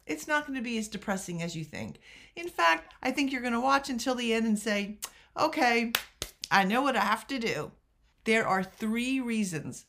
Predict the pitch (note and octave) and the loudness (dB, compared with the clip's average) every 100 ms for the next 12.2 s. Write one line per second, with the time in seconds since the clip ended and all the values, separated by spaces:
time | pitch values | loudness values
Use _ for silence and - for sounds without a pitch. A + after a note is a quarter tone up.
0 | _ D#3+ F#3 A3 - - G3+ - _ _ | _ -6 -2 -2 -4 -4 -4 -6 _ _
1 | - A3 A3 A#3+ C4 C#4 A3+ B3 B3 G#3 | -10 -6 -4 0 0 0 -2 -4 -4 -2
2 | F3+ D#3 F3 E3+ F3+ G3+ F#3 F#3 F#3+ - | -4 -4 -6 -2 0 0 0 -2 -6 -10
3 | D#3+ F#3 - - - - D#3+ G#3 E3 F3 | -8 -8 -10 -20 -20 -8 -4 -2 -2 -2
4 | D#3+ G#3 G#3 D3+ E3+ - - D4 D#4 D#4+ | -2 -4 -4 -4 -4 -6 -8 -4 -4 -4
5 | D#4+ A#3+ G#3+ F#3+ D3+ C3 - - - F#3 | -6 -2 -2 0 0 -2 -6 -12 -4 -2
6 | F#3 E3 E3+ G#3 E4+ F4+ E4+ F#4 - - | -2 -2 0 4 8 10 8 4 -6 -18
7 | - - - - - A3+ F3+ D3 D3+ - | -16 -10 -8 -8 2 4 4 0 -6 -12
8 | - - - F4+ A#4 B4 B4+ - - C5 | -20 -20 -6 -4 -2 -2 -4 -4 4 6
9 | C#5 C#5 D4 E3 - - - - - - | 6 4 2 -4 -12 -18 -20 -14 -14 -14
10 | - G3+ - D4+ C#4+ C#4 C4+ B3 - - | -14 -10 -6 -4 -4 -2 -2 -4 -8 -4
11 | G#3 A3 A3 G#3+ - F3 - G3+ G#3+ G#3 | -2 -2 -2 -2 -4 -8 -6 -4 -4 -2
12 | G#3+ G#3+ | -4 -6